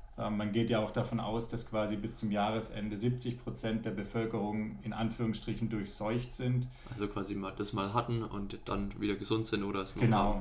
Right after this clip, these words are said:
Speaker 2: haben. Ja.
Speaker 1: genau. Und, ähm, der, die Strategie von, von ärztlicher Seite oder vom Gesundheitssystem ist jetzt so, dass,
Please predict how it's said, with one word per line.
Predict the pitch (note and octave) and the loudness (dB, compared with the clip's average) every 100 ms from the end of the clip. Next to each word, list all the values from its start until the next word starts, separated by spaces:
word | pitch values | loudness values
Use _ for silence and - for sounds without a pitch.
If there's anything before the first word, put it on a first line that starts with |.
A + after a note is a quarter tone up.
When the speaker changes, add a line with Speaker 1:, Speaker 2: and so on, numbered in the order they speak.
| F#2+ | 0
Speaker 2:
haben. | G#2 | -6
Ja. | - - - | -8 -10 -2
Speaker 1:
genau. | G#2+ G2+ F#2 A2 | 2 4 4 2
Und, | A2 G#2+ G#2 G2 | 0 -2 -2 -2
ähm, | G2+ G2 F#2+ G2 F#2+ - - - - - - - - B2 | 0 0 2 0 -2 -4 -12 -18 -18 -18 -20 -20 -8 0
der, | G#2+ G#2+ G2+ | 2 4 2
die | A2+ | 0
Strategie | G2 A#2+ G#2 G2+ B2 D#3 D3 - - | 0 2 2 4 6 8 6 2 -4
von, | A2 G#2 G#2 G2 | 0 0 0 -2
von | G#2+ | -2
ärztlicher | A#2 B2 - A2+ A2 | 0 2 2 2 2
Seite | G#2+ G#2+ G#2+ G#2+ | 2 2 2 0
oder | G2+ | -2
vom | G2 G2+ | -2 -2
Gesundheitssystem | G2 A2+ A#2+ A2 G#2+ A2 - G#2+ G#2+ | 2 6 6 4 0 -4 -2 -2 -2
ist | G2+ | -2
jetzt | G2 - | -4 -4
so, | A2+ | -4
dass, | G2+ F#2+ - | -2 -2 -6